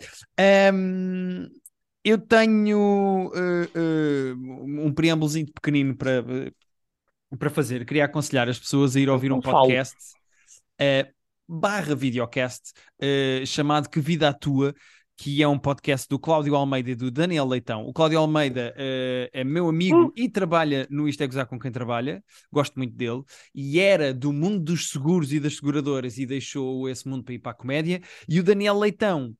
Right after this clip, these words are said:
Speaker 1: é o marido da Joana Marques, eh, humorista também muito engraçado que eu gosto muito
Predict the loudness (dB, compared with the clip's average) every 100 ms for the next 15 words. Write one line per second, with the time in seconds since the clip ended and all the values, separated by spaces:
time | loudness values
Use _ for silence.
0 | _ _ _ -4 0 0 0 -2 -4 -6
1 | -6 -4 -4 -4 -8 -14 -4 -2 -2 0
2 | 0 2 0 -4 -2 0 2 2 0 -2
3 | -4 -6 -6 -6 -6 -8 -8 -8 -8